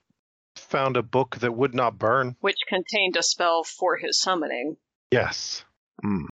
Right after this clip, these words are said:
Speaker 3: That sounds like Vecna.
Speaker 2: He fancied himself a god of secrets.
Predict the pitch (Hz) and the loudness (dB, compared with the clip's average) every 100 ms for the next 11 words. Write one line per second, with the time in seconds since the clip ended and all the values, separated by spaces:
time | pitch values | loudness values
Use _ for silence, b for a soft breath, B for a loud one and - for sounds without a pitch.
0 | _ _ _ - 92 - 101 87 87 90 | _ _ _ -20 -6 -4 -2 -4 -6 -8
1 | - 82 104 127 - - - 190 - 240 | -8 -6 -6 -6 -8 -12 -4 -4 0 0
2 | 247 240 202 - 175 170 - 170 170 - | 0 0 -2 -2 -2 0 0 0 -2 -2
3 | - - 165 170 160 160 160 165 143 - | -8 -8 -8 -6 -2 0 0 -4 -2 0
4 | 165 - - - - - - | -2 -4 -6 -8 -4 0 0